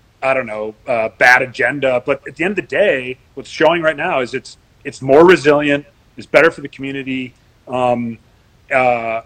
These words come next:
uh, on so many levels. So I think that consumers, like, you know, seeking out farmers and ranchers,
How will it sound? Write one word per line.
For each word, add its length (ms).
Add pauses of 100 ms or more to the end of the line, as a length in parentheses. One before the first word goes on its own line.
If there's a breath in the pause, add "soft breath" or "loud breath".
(140)
uh, 280
on 100
so 360
many 200
levels. 460
So 480 (160)
I 40
think 220
that 120
consumers, 580
like, 300 (460)
you 80
know, 240
seeking 400
out 200
farmers 300
and 80
ranchers, 580